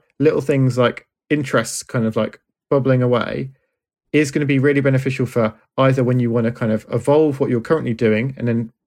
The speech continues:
maybe mashing it in with something else and start creating something unique, or just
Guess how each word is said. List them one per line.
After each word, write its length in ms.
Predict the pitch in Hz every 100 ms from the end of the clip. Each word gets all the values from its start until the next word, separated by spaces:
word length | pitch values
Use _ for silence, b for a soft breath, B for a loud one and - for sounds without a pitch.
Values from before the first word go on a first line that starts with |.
| _ -
maybe 340 | 123 127 123
mashing 360 | 113 120 - 120
it 60 | 120
in 80 |
with 100 | 113
something 280 | - 120 120
else 180 | 117 113
and 80 | 113
start 240 | 120 -
creating 220 | - 113 117
something 220 | 104 104
unique, 420 | 110 131 - - b b b b
or 240 | 175 185
just 360 | - 135 135 -